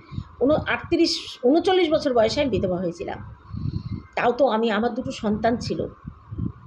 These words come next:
তোর পাশে দাঁড়ানোর মতো কেউ নেই। এক শেরু, শেরুকে তোর দেখতে হবে, শেরু তোকে দেখতে পারবে না। আমার বড় জামাই ছিল, আমার জামা, বড় জামাই আমাকে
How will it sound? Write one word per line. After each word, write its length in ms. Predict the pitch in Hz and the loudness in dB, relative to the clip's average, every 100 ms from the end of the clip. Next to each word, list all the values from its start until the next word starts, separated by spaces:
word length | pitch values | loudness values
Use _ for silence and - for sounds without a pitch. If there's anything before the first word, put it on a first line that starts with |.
| - - | -10 -2
তোর 140 | 240 | 0
পাশে 280 | 196 - 285 | 0 0 0
দাঁড়ানোর 420 | 233 240 269 277 | 2 2 2 0
মতো 120 | 277 | -2
কেউ 280 | 277 254 254 | 0 2 2
নেই। 240 | 240 196 165 - - - - | 0 -2 -4 -14 -20 -12 -6
এক 140 | - | -6
শেরু, 380 | - 262 214 - - - - - | 0 2 2 -4 -10 -12 -10 0
শেরুকে 260 | 247 277 311 | 0 2 2
তোর 200 | 254 269 | 2 4
দেখতে 240 | 240 - | 0 0
হবে, 100 | 190 | -2
শেরু 200 | 180 214 | 0 -4
তোকে 200 | 247 240 | -4 -2
দেখতে 280 | 214 196 - | -2 -4 -6
পারবে 260 | - - - | -8 -8 -12
না। 80 | - - - - - - - | -14 -18 -20 -20 -20 -18 -14
আমার 200 | - 196 | -4 -2
বড় 220 | 190 190 208 | 0 0 2
জামাই 300 | 196 208 220 | 0 0 -2
ছিল, 280 | - - - - - - - - - | -6 -8 -8 -10 -14 -20 -18 -14 -6
আমার 240 | 208 220 | -2 0
জামা, 260 | 208 196 214 | 0 0 -2
বড় 220 | 170 220 | -2 0
জামাই 320 | 247 247 220 | 2 2 2
আমাকে 400 | 208 226 240 208 | 0 0 0 0